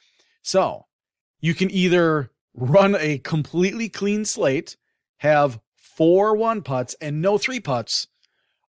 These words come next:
or we can try for five one putts, and that gives us a buffer of one three putt. It's, it's the toughest part for just about everybody.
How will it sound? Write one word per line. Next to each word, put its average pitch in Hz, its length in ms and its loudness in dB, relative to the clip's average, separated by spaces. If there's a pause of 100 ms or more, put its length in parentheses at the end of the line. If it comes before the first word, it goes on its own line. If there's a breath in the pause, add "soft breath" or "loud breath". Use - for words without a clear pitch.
or 135 560 2 (500)
we 165 140 0
can 180 140 0
try 175 240 2
for - 120 -6
five 262 500 0
one 120 320 -4
putts, - 520 -6 (540)
and 175 140 0
that 185 180 -4
gives 165 220 2
us 170 160 0
a 165 60 -2
buffer 131 680 -2
of 123 320 -6 (160)
one 127 420 -4
three 117 340 -12
putt. - 400 -20 (1800)
It's, - 380 -6
it's 147 200 -6
the 170 100 -2
toughest 208 480 -2
part 185 300 0
for 170 140 -6
just 147 280 -4
about 151 280 -2
everybody. 107 600 -12